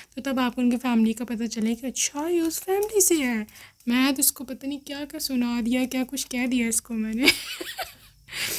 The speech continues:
Anyways, I'm seeing a page of wands and seven of pentacles।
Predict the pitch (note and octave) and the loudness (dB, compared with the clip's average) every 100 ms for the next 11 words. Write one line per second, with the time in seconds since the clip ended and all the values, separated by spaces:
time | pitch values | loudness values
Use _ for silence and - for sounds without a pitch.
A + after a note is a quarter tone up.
0 | - - - _ - C5 C5 B4 A#4 G#4+ | -8 -12 -20 _ -2 6 6 8 8 8
1 | G4+ G4 F#4+ - - - - F#4 F4+ F#4 | 6 4 0 -10 -20 -18 -4 0 0 0
2 | F4 E4+ E4 D#4+ D#4 D4 D4+ C#4 C4 B3+ | 0 2 0 -2 -2 0 0 0 0 2
3 | B3+ B3+ B3 B3 A#3 A#3 A#3 A3+ - - | 2 2 2 0 -2 -2 -2 -4 -10 -20
4 | _ _ _ C4+ C4+ C4 - C#4 C4+ C4+ | _ _ _ -2 0 0 -2 -10 -6 -4
5 | C4 B3+ B3 A#3 - - - | -2 -2 -4 -6 -8 -12 -14